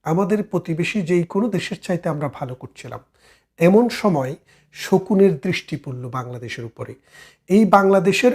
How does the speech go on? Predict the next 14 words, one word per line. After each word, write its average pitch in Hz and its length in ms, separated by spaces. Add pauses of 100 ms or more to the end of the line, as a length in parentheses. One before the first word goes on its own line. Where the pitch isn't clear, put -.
(140)
উত্থান, 214 500 (560)
এই 185 180
বাংলাদেশের 170 580 (100)
পতন, 190 380 (500)
এই 190 160
বাংলাদেশের 175 600
জন্ম 185 540 (300)
এবং 208 240
এই 190 80
বাংলাদেশের 156 560
মৃত্যু, 170 500 (500)
সব - 380 (140)
কিছুর 208 300 (100)
সাথে 139 360